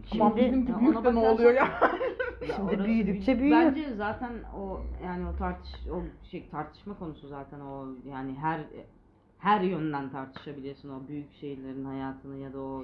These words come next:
Speaker 3: dün-, yani ya da bir
Speaker 1: Yani biz şimdi
Speaker 3: kasabada ya da bir
Speaker 1: Türkiye'den
Speaker 3: köyde
Speaker 1: kalktık
Speaker 3: doğup
Speaker 1: geldik,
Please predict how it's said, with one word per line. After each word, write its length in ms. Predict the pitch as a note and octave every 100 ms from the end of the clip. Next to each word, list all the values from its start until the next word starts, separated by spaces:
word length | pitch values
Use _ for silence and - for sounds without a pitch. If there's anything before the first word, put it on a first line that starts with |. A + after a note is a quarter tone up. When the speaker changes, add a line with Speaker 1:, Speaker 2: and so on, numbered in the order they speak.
| C3+
Speaker 3:
dün-, 360 | C#3 C3+ - C#3
yani 240 | B2+ C3 C3+ - _ _
ya 60 | C#3
da 20 |
bir 60 | C#3+
Speaker 1:
Yani 240 | F#3+ F#3
biz 120 | G#3+
şimdi 120 | - A3
Speaker 3:
kasabada 160 | -
ya 60 | D3+
da 40 |
bir 40 | A#3
Speaker 1:
Türkiye'den 260 | G3 G3
Speaker 3:
köyde 120 | F3+
Speaker 1:
kalktık 220 | D#3+ E3 D#3+
Speaker 3:
doğup 140 | D#3
Speaker 1:
geldik, 220 | G3 G3